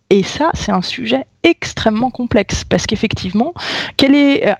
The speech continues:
à quel point une plateforme a le droit de dire, euh, et a la légitimité pour dire, « Ceci est une fake news,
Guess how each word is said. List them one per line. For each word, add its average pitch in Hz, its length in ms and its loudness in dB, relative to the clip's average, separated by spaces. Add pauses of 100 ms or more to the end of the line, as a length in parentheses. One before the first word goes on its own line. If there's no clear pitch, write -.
à 202 180 0
quel 285 280 0
point - 340 -4
une 220 160 0
plateforme 226 580 0
a 202 140 4
le 185 140 0
droit 175 420 -4 (160)
de 190 160 0
dire, 190 560 2 (140)
euh, 165 240 2
et 220 200 4
a 185 60 4
la 160 140 6
légitimité 190 720 0
pour 196 200 2
dire, « 277 260 0
Ceci - 460 -2
est - 160 -2
une 190 80 -2
fake - 280 0
news, 254 180 2